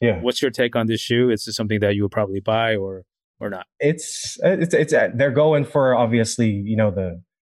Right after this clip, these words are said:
Speaker 1: the, the white base, gray swoosh, gray bottom look, you know, the neutral gray Jordan one copy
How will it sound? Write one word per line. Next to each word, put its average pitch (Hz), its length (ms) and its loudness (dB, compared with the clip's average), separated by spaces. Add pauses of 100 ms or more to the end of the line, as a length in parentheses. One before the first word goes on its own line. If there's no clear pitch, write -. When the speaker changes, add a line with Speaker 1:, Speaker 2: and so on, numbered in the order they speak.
(460)
Speaker 1:
the, 95 540 0 (360)
the 104 140 -2
white 107 300 0
base, 107 320 -2
gray 104 260 -2
swoosh, 104 520 -4
gray 98 220 -4
bottom 98 500 -4
look, 98 240 -4
you 104 80 -6
know, 95 100 -4
the 92 120 -6
neutral 98 340 -6
gray 95 540 -6 (180)
Jordan 98 340 0
one 98 460 -2 (260)
copy 92 580 -4